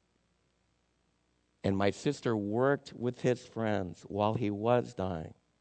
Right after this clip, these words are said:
And my nephew and niece were there. And Betsy said, "I want you to know that I hate sin, my sin and yours. But I want you to know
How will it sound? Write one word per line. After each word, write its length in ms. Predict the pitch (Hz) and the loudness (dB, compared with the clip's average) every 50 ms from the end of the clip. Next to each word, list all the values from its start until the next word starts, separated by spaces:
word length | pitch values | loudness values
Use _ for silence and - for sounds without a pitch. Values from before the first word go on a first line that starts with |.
| _ _ _ _ _ _ _ _ _ _ _ _ _ _ _ _ _ _ _ _ _ _ _ _ _ _ _ _ _ _ _ _ _ _ _ _ _ _ - | _ _ _ _ _ _ _ _ _ _ _ _ _ _ _ _ _ _ _ _ _ _ _ _ _ _ _ _ _ _ _ _ _ _ _ _ _ _ 0
And 160 | 101 104 104 | 0 2 4
my 200 | 107 117 135 139 | 4 4 6 6
nephew 400 | 135 135 139 139 - - 131 131 | 6 6 4 4 2 2 0 0
and 160 | 123 120 123 | 0 2 2
niece 280 | 127 127 123 123 - - | 2 0 0 -2 -2 -4
were 100 | 107 107 | -2 0
there. 440 | 117 113 110 98 85 82 - - - _ _ _ _ _ _ _ _ _ _ _ _ _ _ _ _ _ _ _ _ _ _ _ _ _ _ _ _ - | 0 0 0 0 0 -2 -4 -10 -18 _ _ _ _ _ _ _ _ _ _ _ _ _ _ _ _ _ _ _ _ _ _ _ _ _ _ _ _ -6
And 200 | - 104 101 92 | -4 -2 -2 2
Betsy 320 | 113 120 127 127 - 123 | 4 4 4 4 2 -4
said, 540 | 113 - - - 110 98 87 85 82 85 - - - - | -4 -4 0 2 2 4 4 2 0 -2 -6 -14 -10 -4
"I 100 | 92 101 | -2 0
want 320 | 104 107 113 120 127 127 - | 0 2 0 0 -2 -2 -2
you 40 | 135 | -4
to 100 | 127 123 | -4 -2
know 300 | 120 117 113 95 - - | -2 -2 -4 -4 -4 -2
that 100 | 95 101 | 0 2
I 120 | 98 87 90 | 2 2 2
hate 440 | 107 117 117 123 127 123 - - - _ _ _ _ _ _ _ _ | 2 2 2 2 2 0 0 -6 -20 _ _ _ _ _ _ _ _
sin, 460 | - - - - 107 95 80 - - - _ _ _ _ _ _ _ _ _ _ _ - | -20 -16 -8 -4 -2 -2 -2 -4 -8 -14 _ _ _ _ _ _ _ _ _ _ _ -8
my 320 | - 92 98 104 113 120 123 | -4 -2 0 2 2 2 0
sin 420 | 120 - - 127 117 113 113 117 | -2 -4 -6 -4 -2 -2 -2 -4
and 320 | 101 - - 110 120 117 107 | -4 -4 -4 -4 -4 -4 -4
yours. 460 | 90 85 78 73 - - - - _ _ _ _ _ _ _ _ _ _ _ _ _ _ _ _ _ _ _ _ _ _ _ _ _ _ _ - | -6 -8 -8 -10 -16 -20 -20 -20 _ _ _ _ _ _ _ _ _ _ _ _ _ _ _ _ _ _ _ _ _ _ _ _ _ _ _ -8
But 120 | 95 92 | -2 0
I 80 | 92 92 | 0 0
want 320 | 92 104 120 127 - - | 0 0 0 0 0 0
you 80 | 85 90 | -2 -2
to 100 | 90 - | -2 -2
know 400 | 117 117 117 107 98 - - | -2 -2 -4 -4 -4 -6 -10